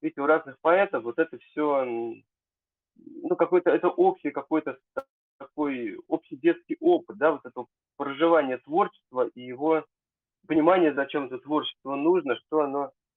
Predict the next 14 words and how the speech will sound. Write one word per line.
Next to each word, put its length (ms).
даёт 440
нам 280
и, 400
и 100
нашему 420
миру, 460
да, 200
вот 180
что 120
мы 140
привносим 640
в 60
этот 280
мир. 260